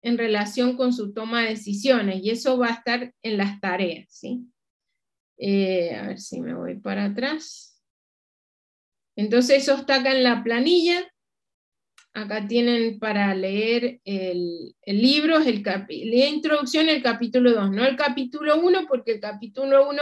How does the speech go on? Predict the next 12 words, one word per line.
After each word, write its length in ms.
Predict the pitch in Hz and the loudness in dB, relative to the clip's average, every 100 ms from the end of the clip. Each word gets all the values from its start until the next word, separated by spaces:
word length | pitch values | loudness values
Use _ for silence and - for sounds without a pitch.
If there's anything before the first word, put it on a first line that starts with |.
| 285 | 2
va 80 | 247 | 4
a 20 | |
venir 320 | 247 240 247 | 4 4 2
en 220 | 262 240 | 2 0
la 260 | 233 247 247 _ _ _ | -2 -6 -10 _ _ _
segunda 680 | - - 226 226 233 233 240 | -8 0 2 2 2 2 0
sesión 560 | - 214 - 240 262 247 | -4 -8 0 2 2 0
cuando 260 | 220 202 | -2 -2
veamos 400 | 196 202 202 226 | -2 -2 -2 -2
imagen 520 | 226 202 208 202 220 226 | -2 -2 -4 -6 -6 2
de 100 | 247 | 2
Dios. 460 | 311 370 392 - | 4 0 -4 -14